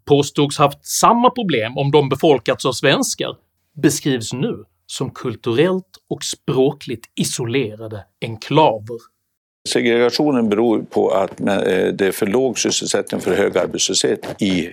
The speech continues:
Speaker 2: i de här områdena. Men det hade ju varit oavsett vem som hade bott. Om du så sätter dit människor som är födda i Sverige under samma förutsättningar så får du samma resultat.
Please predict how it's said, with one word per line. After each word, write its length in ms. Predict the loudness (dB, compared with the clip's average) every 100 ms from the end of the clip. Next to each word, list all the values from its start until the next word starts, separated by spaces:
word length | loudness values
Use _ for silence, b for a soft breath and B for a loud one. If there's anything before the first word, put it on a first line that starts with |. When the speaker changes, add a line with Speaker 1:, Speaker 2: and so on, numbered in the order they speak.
| -2
Speaker 2:
i 160 | 0 2
de 160 | 2
här 180 | 0 0
områdena. 680 | 0 2 0 0 -2 -4 -6 B B B B
Men 180 | 0 2
det 100 | 2
hade 200 | 2 2
ju 60 |
varit 200 | 2 2
oavsett 540 | 2 2 2 0 -2 -2
vem 240 | 0 0
som 140 | 0
hade 160 | 0 0
bott. 280 | 0 -2 0
Om 440 | 0 2 2 2
du 580 | 2 2 0 -2 -4 -2
så 160 | 0 0
sätter 300 | 0 0 0
dit 180 | 0 0
människor 340 | 0 0 -2
som 160 | 0 -2
är 40 |
födda 300 | 0 0 0
i 40 | 0
Sverige 320 | 0 0 -2
under 140 | -2
samma 280 | -2 -2 -2
förutsättningar 520 | -2 -2 0 -2 -4
så 120 | -4 -2
får 160 | -2
du 80 | -2
samma 400 | -2 -2 -2 -2
resultat. 560 | -2 -4 -2 -2 -2